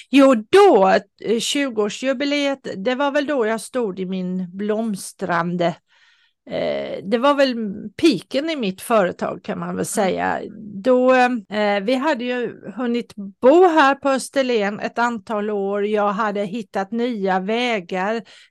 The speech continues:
Speaker 1: Jag började, jag hade börjat jobba med det som kallades för landsbygdsprogrammet och tyckte det var vansinnigt roligt. Så det var så mycket sånt som hände då.
Speaker 2: Mm.
Speaker 1: Och,
Speaker 2: Mm.
Speaker 1: eh, jag kände att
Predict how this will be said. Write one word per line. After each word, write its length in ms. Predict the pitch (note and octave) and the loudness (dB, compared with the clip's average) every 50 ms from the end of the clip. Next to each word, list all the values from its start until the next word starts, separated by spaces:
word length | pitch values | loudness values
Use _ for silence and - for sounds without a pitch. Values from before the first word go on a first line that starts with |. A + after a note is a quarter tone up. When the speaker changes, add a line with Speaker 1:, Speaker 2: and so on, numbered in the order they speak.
| _ _ _ _ | _ _ _ _
Speaker 1:
Jag 260 | A3+ A3 A3+ A3+ G#3 | -4 -2 0 0 0
började, 420 | G3 A3 G#3 G3+ G3+ G3 G3 G3 | 2 2 2 2 0 0 -2 -2
jag 200 | G#3 G#3 G#3 G3+ | -2 0 0 0
hade 260 | F3+ F#3 A#3 G#3+ G3+ F#3+ | 0 -2 -2 -4 -4 -2
börjat 440 | F#3 G#3 G3+ G3 G3+ G3 G3 - | -2 -2 0 0 -2 -4 -4 -4
jobba 280 | A3 G3+ G3 F#3 F#3+ F#3 | -4 -2 -2 -2 -2 -2
med 200 | F#3+ F#3+ G3 F#3+ | -2 -4 -4 -2
det 160 | G3+ G3 F#3 | -4 -4 -4
som 200 | F#3 - G3+ F#3+ | -6 -8 -10 -8
kallades 560 | - G#3 G3 F#3 F3 F3 E3+ F3+ F3+ F#3 - | -6 -6 -4 -2 -2 -2 -2 -2 -4 -6 -6
för 120 | - - G3+ | -6 -4 -2
landsbygdsprogrammet 1700 | F#3 F#3 G3 G#3 G#3+ A3 G3 - - - G3+ F#3 F#3 F#3 - - - - E3 F#3+ F#3+ E3+ F#3 F#3+ F3+ F#3+ F#3 F#3 F#3+ F#3+ G3+ A3 G#3+ - | 0 0 0 0 0 -2 -6 -8 -10 -10 -10 -10 -10 -12 -16 -20 -18 -10 -6 -4 -4 -2 0 0 0 0 0 0 0 0 0 -2 -2 -4
och 120 | - F#3+ - | -8 -8 -6
tyckte 300 | - A3 - - A3 G3+ | -8 -8 -6 -4 -2 0
det 100 | G#3 F#3+ | 2 2
var 280 | F#3+ F#3+ F#3 F#3 F#3 - - - - - - - | 4 4 4 4 2 -4 -10 -18 -18 -20 -18 -10
vansinnigt 880 | - G3 A3 A3+ A3+ A3+ A#3 G#3+ - - - G3+ F#3+ F#3 F#3 F#3 F#3 - | 0 4 4 6 6 4 2 0 -2 -4 -4 -2 -2 -2 -2 -4 -4 -4
roligt. 680 | A3+ G3+ G#3+ G#3+ A3 G3+ G3 F#3 F3 F3 F3+ F#3 _ - - - - _ | -2 0 0 0 0 0 -2 -2 -4 -4 -6 -8 _ -20 -20 -20 -20 _
Så 140 | - - B3+ | -8 -4 -4
det 100 | A#3+ B3+ | -2 0
var 200 | A3 D4 F4 E4+ | 2 2 2 2
så 160 | E4+ - D4 | 2 -2 -4
mycket 500 | B3+ C#4 D4+ - _ _ - A#3+ A#3 - | -4 -4 -6 -8 _ _ -4 -4 -4 -2
sånt 380 | - - D4 B3+ A3 G#3+ G#3+ - | -2 -2 -2 -2 -2 -4 -6 -6
som 220 | - B3+ B3+ B3 | -6 -6 -4 -4
hände 720 | G#3 G3+ A#3+ D4+ D#4 D#4+ D#4+ D4+ B3 A3 G#3+ G#3 C#4 F4 | -6 -4 -2 -2 0 0 0 -2 -2 -2 -2 0 0 0
då. 360 | F#4+ F#4 C4+ F#3 E3 F3+ F#3+ G3 - - - | 0 0 0 -2 -2 -4 -4 -4 -8 -12 -14
Speaker 2:
Mm. 200 | G3+ G3+ G3+ A#3 - | -12 -12 -12 -12 -10
Speaker 1:
Och, 200 | - A#3 B3 G#3+ F3 | -8 -6 -6 -6 -6
Speaker 2:
Mm. 160 | F3 F3 - - | -8 -10 -4 0
Speaker 1:
eh, 300 | A#3+ A3+ G#3+ G3+ G3 F#3+ G3 A3 | 2 4 4 4 4 2 2 2
jag 180 | A3 G#3+ A3+ - | 2 0 0 -2
kände 640 | - - - - - A#3+ A#3 A3+ A3 A3 A3 G3+ D#3+ | -6 -10 -10 -6 -4 -4 -2 -2 -4 -4 -4 -2 -2
att 260 | - F3+ G3 F#3 | -2 -4 -4 -6